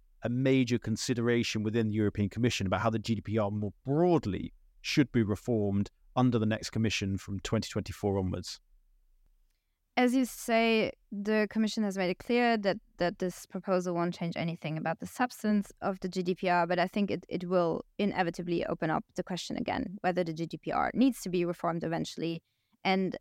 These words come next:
Speaker 2: many people will certainly perceive this as a pit stop towards a broader reform of the G D P R. As the question of, uh, of broader reform has been on the table for a while now, as we discussed previously, with all the enforcement issues and inconsistency that have hampered the success of this instrument.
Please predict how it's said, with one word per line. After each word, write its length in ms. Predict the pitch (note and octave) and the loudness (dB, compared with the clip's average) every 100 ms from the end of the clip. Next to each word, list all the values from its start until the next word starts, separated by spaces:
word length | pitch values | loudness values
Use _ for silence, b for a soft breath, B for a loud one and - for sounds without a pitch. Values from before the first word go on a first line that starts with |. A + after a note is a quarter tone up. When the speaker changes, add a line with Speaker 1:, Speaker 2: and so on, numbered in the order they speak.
| - | 0
Speaker 2:
many 320 | G3+ G#3+ G#3 | 2 4 2
people 560 | - G3+ G3+ F#3+ F3+ - | -2 -2 2 4 4 2
will 140 | F#3 | 2
certainly 640 | - - F#3 - F#3 F3+ F3+ | 2 4 4 4 0 2 0
perceive 440 | - F3 F#3 F3 | -2 -6 -4 -2
this 300 | F3+ F3 - - | 0 -2 -4 -10
as 120 | E3+ | -4
a 60 | F3+ | -4
pit 280 | - - F#3+ | -4 -4 -4
stop 340 | - F3+ C#3+ - - | -2 2 2 0 -14
towards 420 | - F#3 F3 - | -6 0 0 0
a 40 | |
broader 320 | E3+ F3+ E3 | 0 0 2
reform 360 | D3+ D#3+ - B2+ | 0 -4 -4 -4
of 100 | D#3+ - | -6 -8
the 80 | |
G 140 | - - | -8 -6
D 120 | - | -6
P 180 | - E2+ | -4 -2
R. 200 | D2 - - - - - _ - | -2 -4 -8 -20 -20 -20 _ -2
As 400 | F3+ F#3 F3 F3 | 2 4 2 -6
the 100 | F3+ | -6
question 400 | - C4 - A3+ | 2 2 2 0
of, 140 | G3+ | 0
uh, 120 | F3+ C#3 | -2 -4
of 340 | - F#2 F#3 | -4 -6 -4
broader 240 | G3 G3 F#3+ | 0 2 2
reform 280 | E3+ F3+ F#3 | 0 0 2
has 200 | F3+ E3+ | 0 0
been 140 | F3 | -4
on 120 | A#2+ | -4
the 60 | E3 | -2
table 280 | G3 F3+ E3+ | 0 0 -2
for 140 | D#3+ | -6
a 40 | |
while 300 | D#3+ F3 F#3 | -2 2 2
now, 320 | F3 E3 F3 - | 0 0 0 0
as 180 | E3+ - | -4 -8
we 60 | |
discussed 420 | E3 - - - _ _ | -10 -10 -10 -10 _ _
previously, 720 | - D4+ A#3+ - G3+ G#3 G3 | 2 2 2 0 0 2 2
with 180 | F#3 F#3 | 2 0
all 140 | C3+ | -2
the 100 | F3 | 0
enforcement 560 | F3+ - G#3+ G#3+ F#3 F3 | -2 0 -2 0 -2 -2
issues 440 | F3+ - F#3 F3+ | -2 0 -2 0
and 100 | E3 | -2
inconsistency 960 | - F3 D#3+ - F#3+ - F3 - E3+ E3 | -4 -6 -8 -6 -6 -4 -6 -4 -2 0
that 160 | D#3 | -2
have 200 | - E3 - | -2 -4 -2
hampered 440 | F3 E3 E3 - | -4 -2 -2 -4
the 160 | - - | -4 -6
success 480 | - - - C4 - | -6 -6 0 0 0
of 100 | F3+ | -6
this 160 | F3 | -6
instrument. 640 | F3 F3 - F3 F3 E3+ | -4 -6 -4 0 0 -2